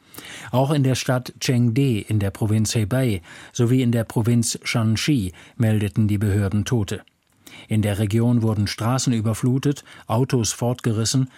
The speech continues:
und Teile der Infrastruktur beschädigt. In Spanien und Portugal kämpfen tausende Feuerwehrleute weiterhin gegen Waldbrände. Einige der Feuern lohnen bereits, lodern bereits seit Tagen.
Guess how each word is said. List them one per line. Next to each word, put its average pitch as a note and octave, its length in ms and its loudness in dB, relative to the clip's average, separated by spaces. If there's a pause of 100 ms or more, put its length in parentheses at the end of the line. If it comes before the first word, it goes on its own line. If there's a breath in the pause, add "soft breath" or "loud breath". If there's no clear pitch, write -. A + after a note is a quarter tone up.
(160 loud breath)
und A2+ 360 0
Teile A2+ 340 0
der A2 300 0
Infrastruktur G2+ 920 -2
beschädigt. F2+ 640 -6 (2500 loud breath)
In C3 180 4
Spanien D#3 540 2
und B2 220 0
Portugal G#2+ 580 0
kämpfen A#2+ 400 0
tausende C#3 420 0
Feuerwehrleute G#2+ 840 0
weiterhin A#2+ 500 2
gegen A#2+ 300 0
Waldbrände. F2 580 -2 (640 loud breath)
Einige A2+ 400 2
der A#2+ 160 0
Feuern B2 420 2
lohnen A#2+ 460 2
bereits, A#2 400 -2
lodern A#2+ 420 2
bereits A#2 340 -2
seit A2+ 200 -2
Tagen. F#2+ 340 -4